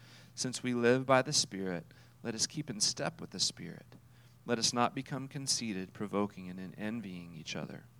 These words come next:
So another way of looking at the fruit of the Spirit, which, which I think is an appropriate way, uh, to, to look at it, is that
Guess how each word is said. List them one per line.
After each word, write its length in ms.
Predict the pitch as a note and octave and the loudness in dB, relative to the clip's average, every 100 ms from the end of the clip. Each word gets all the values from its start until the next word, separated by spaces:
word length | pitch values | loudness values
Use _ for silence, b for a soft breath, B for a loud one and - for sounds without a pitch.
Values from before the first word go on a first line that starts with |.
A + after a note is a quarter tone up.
| - - - - - - - - - - - - - - B B B B B B | -20 -20 -20 -20 -20 -20 -20 -20 -20 -20 -20 -20 -20 -20 B B B B B B
So 140 | - D3+ | 8 8
another 300 | D3+ F3+ G3 | 10 10 12
way 160 | F3 | 10
of 160 | C#3 B2+ | 10 8
looking 280 | C3 C3+ B2 | 2 2 -2
at 80 | B2 | -2
the 80 | |
fruit 220 | A#2 C3 C3 | -2 2 4
of 40 | |
the 80 | A2+ | 4
Spirit, 460 | - - B2 A#2+ - | 2 4 6 6 4
which, 340 | A2+ - - - B B B - | 2 4 2 0 B B B -6
which 200 | A#2+ - | 2 6
I 100 | A#2+ | 6
think 220 | C#3 D#3+ | 6 2
is 120 | D3 | 2
an 100 | A#2+ | 2
appropriate 640 | A#2 - B2+ D3 C#3+ A2 G#2 | 0 2 2 4 2 0 2
way, 380 | A2+ A2+ B2 - - | 2 2 0 -6 -6
uh, 100 | G2 G#2 G#2+ - | -6 -6 -10 -6
to, 180 | - B2 | -2 -2
to 160 | - B2+ | 0 2
look 240 | B2 C#3+ | 2 2
at 160 | C3+ A2 | 4 4
it, 140 | G#2 - | 2 -2
is 220 | G#2+ G2+ | -2 0
that 240 | A2+ G#2+ | 4 4